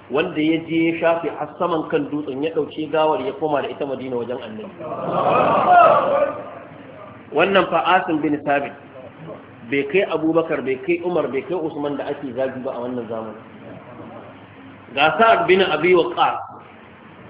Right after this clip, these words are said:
wanda Annabi ya sa mai suna, ya ce masa mujabud da'awa.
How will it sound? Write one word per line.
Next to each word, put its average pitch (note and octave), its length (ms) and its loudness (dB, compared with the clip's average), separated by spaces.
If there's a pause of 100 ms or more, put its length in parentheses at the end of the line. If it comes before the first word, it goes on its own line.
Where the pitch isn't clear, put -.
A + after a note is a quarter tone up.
(200)
wanda F#3 260 4
Annabi E3+ 400 2
ya E3+ 140 4
sa E3+ 160 6
mai D#3+ 140 2 (100)
suna, D#3+ 240 2
ya D#3+ 160 0
ce - 100 0
masa D#3 240 -2
mujabud C#3 800 2
da'awa. B2 340 -2